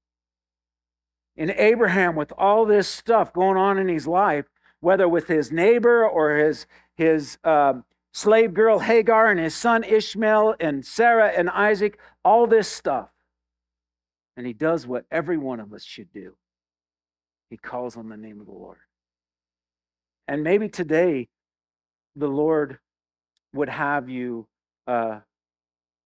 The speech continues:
call on him. God never changes.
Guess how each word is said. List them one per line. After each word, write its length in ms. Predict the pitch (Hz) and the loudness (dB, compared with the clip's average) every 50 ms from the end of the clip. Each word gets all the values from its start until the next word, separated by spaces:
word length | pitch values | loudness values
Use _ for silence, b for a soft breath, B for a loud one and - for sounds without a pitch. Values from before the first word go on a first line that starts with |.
| _ _ _ _ _ | _ _ _ _ _
call 300 | - - 147 127 120 113 | -8 -6 -6 -6 -6 -8
on 160 | 101 98 90 _ _ _ _ _ _ _ _ - | -12 -16 -20 _ _ _ _ _ _ _ _ -20
him. 160 | 117 95 85 _ _ _ _ _ _ _ _ _ _ _ _ _ _ _ _ _ _ _ _ _ _ _ _ _ _ _ _ _ | -20 -20 _ _ _ _ _ _ _ _ _ _ _ _ _ _ _ _ _ _ _ _ _ _ _ _ _ _ _ _ _ _
God 180 | 196 247 277 | -6 -6 -4
never 220 | 302 285 262 214 214 | -6 -10 -10 -10 -14
changes. 600 | _ - - 143 139 139 127 101 90 _ _ | _ -14 -12 -12 -12 -12 -12 -16 -20 _ _